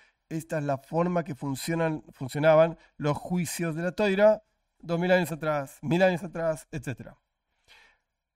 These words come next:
Si siguen funcionando así o no, lo dudo.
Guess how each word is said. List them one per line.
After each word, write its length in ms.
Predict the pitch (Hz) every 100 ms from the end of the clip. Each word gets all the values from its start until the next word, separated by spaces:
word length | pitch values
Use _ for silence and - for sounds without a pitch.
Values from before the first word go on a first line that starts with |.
| _
Si 220 | _ - 156
siguen 480 | - 214 214 220
funcionando 720 | 165 165 156 160 156 156 151 139
así 380 | - - 180 -
o 140 | 143
no, 580 | 143 165 214 247 - _ _ _ _ _ _ _ _ _ _ _
lo 260 | 175 165 156
dudo. 400 | 135 117 -